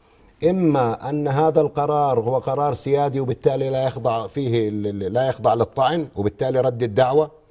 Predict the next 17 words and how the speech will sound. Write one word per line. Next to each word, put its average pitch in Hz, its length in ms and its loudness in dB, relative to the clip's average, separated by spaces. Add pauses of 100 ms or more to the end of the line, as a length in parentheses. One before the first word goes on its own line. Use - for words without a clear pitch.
(400)
وإما 147 720 2
ب-، 104 100 -6
ب-، 135 380 -4
بصير 160 320 2
البحث 147 420 0
عن 120 280 -6
بعض 139 260 -2
الأخطاء 117 440 -4
الشكلية 120 720 -6
بوكالة 120 640 -2
المحامي 117 580 -4
بصفة 123 440 -2
الخصم 117 520 -6 (360)
المرفوعة 120 560 0
عليه 117 240 0
الدعوة، 107 380 0
وبالتالي 104 520 -4